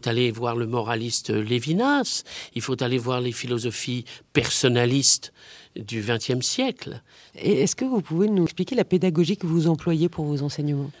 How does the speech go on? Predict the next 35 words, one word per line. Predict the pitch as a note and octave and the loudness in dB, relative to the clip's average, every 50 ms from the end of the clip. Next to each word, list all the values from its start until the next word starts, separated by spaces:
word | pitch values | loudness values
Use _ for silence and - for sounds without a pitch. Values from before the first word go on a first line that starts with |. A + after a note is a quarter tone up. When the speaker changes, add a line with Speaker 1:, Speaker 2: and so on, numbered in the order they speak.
| - - - - - | -20 -20 -20 -14 -8
Speaker 1:
Je | - A2 A#2+ E3+ | -4 2 2 4
me | F3 F#3 F#3+ | 6 8 8
mets | F#3+ F#3 E3 D3 | 8 8 6 6
à | C#3+ | 6
la | D3+ D#3+ D3+ | 4 2 0
place | - - E3 F3 G3 G#3 E3 C#3 | 0 2 4 4 4 4 2 0
de | D3+ | -4
quelqu'un | - - D3+ C3+ - E3+ E3+ | -2 -2 -2 -2 0 -2 -2
qui | - - D3 | 0 0 0
n'a | C#3 C3+ | 0 2
jamais | B2 D3 D3+ D3+ C#3+ | 2 2 2 2 2
fait | - - D3+ | 2 0 -2
de | C#3+ | -2
philosophie, | - - C#3+ C3 B2+ A#2 A#2+ B2 - - - - - - - - _ _ _ - - - - - | -2 -4 -4 -4 -4 -4 -6 -8 -8 -10 -10 -12 -12 -16 -20 -20 _ _ _ -20 -20 -20 -12 -8
de | - B2+ | -8 -6
telle | - - D#3 D3+ | 2 2 4 4
manière | D3 D3 C#3+ C#3+ D3 D#3 D#3+ D#3+ D3 - - - | 6 6 6 6 6 6 6 4 4 0 -4 -8
que | - - C3+ C3 B2+ A#2+ A2+ - - - - - _ _ _ _ _ _ _ - | 0 2 4 6 6 4 2 -2 -10 -20 -20 -20 _ _ _ _ _ _ _ -2
il | D3+ C#3+ C3+ | -2 -2 -2
puisse | D3 - - D#3+ C#3 - - - - - - - - - _ _ | -4 -6 -6 -2 0 2 4 4 4 4 2 -2 -8 -18 _ _
rentrer | - A2+ A2 A2+ D3 E3 E3+ D#3+ E3 - - - - D3+ C3 | -8 -6 0 4 6 6 6 6 4 0 -2 2 4 4 4
progressivement | C#3 - - - - G3+ G3+ F#3 D#3 C#3 D3 F3 D#3+ - - - - - C#3+ B2 A2+ A2+ A2+ A#2+ B2+ C3+ D#3 F3+ F#3 - - - - - _ _ | 4 0 0 4 6 6 6 6 4 2 2 2 2 2 2 0 0 -2 -2 -4 -4 -6 -2 -2 0 0 -2 -2 -6 -10 -16 -20 -20 -20 _ _
dans | D#3 C#3+ C3+ B2+ | -2 0 2 2
cette | - - C#3+ B2+ A#2 | 2 2 2 0 2
démarche | C3+ C3+ C3 C3+ C#3 A#2 - - - | 0 0 2 2 0 0 -2 -4 -4
philosophique, | B2+ A#2 A#2+ A#2+ - D#2+ - - - - - - - - - _ _ _ - - - - - | -4 -4 -4 -6 -6 -8 -8 -8 -8 -10 -10 -14 -18 -20 -20 _ _ _ -20 -20 -20 -4 0
en | E3 D#3 | 2 2
partant | D3 F#3+ F3 - - - A3 A3 F#3+ | 4 4 2 2 2 2 4 4 4
des | D#3+ C#3+ | 2 -2
questions | - D#3 C#3 - - - F3+ E3+ | -2 -2 -2 -2 0 2 2 2
les | D3+ C#3+ C3+ | 2 2 -2
plus | - - B2+ | -4 -8 -10
quotidiennes | - - - G3 - - E3 C#3 A#2+ A2+ C3 B2+ B2+ C#3 | -6 -2 -4 -4 -2 -2 -6 -6 -4 -4 -4 -2 -2 -4
qui | B2+ - - B2+ | -6 -6 -4 -2
soient | - - - C3+ B2 - - | -2 -2 -2 -4 -6 -6 -8